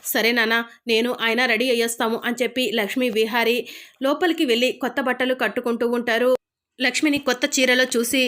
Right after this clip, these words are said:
విహారి, "ఎంత అందంగా ఉందో లక్ష్మి" అని చెప్పి మనసులో అనుకుంటూ ఉంటాడు.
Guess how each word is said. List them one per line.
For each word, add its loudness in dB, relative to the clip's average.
విహారి, 0
"ఎంత -2
అందంగా 0
ఉందో 0
లక్ష్మి" -2
అని -2
చెప్పి -2
మనసులో 0
అనుకుంటూ 0
ఉంటాడు. 0